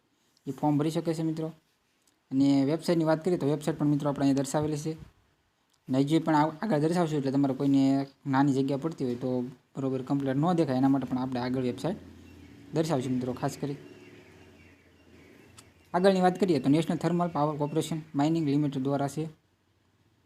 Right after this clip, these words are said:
બરાબર, અલગ અલગ પોસ્ટમાં છે. મેનેજિંગ માટે મિત્રો સડસઠ જગ્યા છે, મિકેનિકલમાં નવ જગ્યા છે, સુપરવાઇઝર માટે અઠ્યાવીસ જગ્યા છે, એમ અલગ અલગ છે મિત્રો. ને જુનિયર ખાણ સરિયર માટે છે આઠ જગ્યા છે,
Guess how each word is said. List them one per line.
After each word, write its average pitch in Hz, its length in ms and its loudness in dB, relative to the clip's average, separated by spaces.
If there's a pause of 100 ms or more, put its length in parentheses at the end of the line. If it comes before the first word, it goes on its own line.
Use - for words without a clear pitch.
(180)
બરાબર, 180 200 0
અલગ 160 200 2
અલગ 151 180 0
પોસ્ટમાં 160 360 0
છે. 160 80 -4
મેનેજિંગ 156 440 4
માટે 156 200 0
મિત્રો 147 300 -6
સડસઠ - 1080 -8
જગ્યા 156 320 2
છે, 160 160 -6 (440)
મિકેનિકલમાં 147 640 2
નવ 156 180 4
જગ્યા 156 320 -2
છે, 156 140 -6
સુપરવાઇઝર 147 560 -2
માટે 143 240 0
અઠ્યાવીસ 147 440 0
જગ્યા 156 220 0
છે, 160 160 -4 (1160)
એમ 147 260 2
અલગ 160 280 0
અલગ 143 180 0
છે - 200 -2
મિત્રો. 127 300 0 (640)
ને 135 120 -2
જુનિયર 160 360 2 (200)
ખાણ 160 260 2 (560)
સરિયર 160 340 0
માટે 156 300 -2
છે 156 160 -8
આઠ 143 240 0
જગ્યા 160 280 -2
છે, 160 160 -12